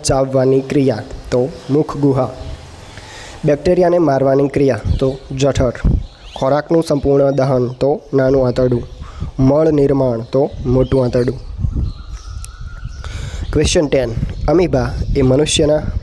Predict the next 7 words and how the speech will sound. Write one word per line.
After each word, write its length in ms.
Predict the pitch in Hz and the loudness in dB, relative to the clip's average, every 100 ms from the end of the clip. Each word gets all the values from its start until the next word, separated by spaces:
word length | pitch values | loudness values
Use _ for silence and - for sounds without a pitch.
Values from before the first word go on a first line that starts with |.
| - | -2
પાચનમાં 500 | 131 135 165 131 117 - - - - - - - - - - - - - - - | -2 0 2 2 -2 -6 -6 -6 -6 -6 -4 -2 -2 -4 -6 -6 -12 -20 -14 -2
એક 140 | 160 | 0
એક 100 | 175 | 0
સામ્યતા 420 | 170 143 131 127 135 | 0 2 2 2 -2
અને 300 | - 131 123 | 0 0 2
જુદાપણું 440 | 127 135 131 131 | 2 2 2 0
સમજાવો. 420 | 127 123 120 117 | 0 0 0 0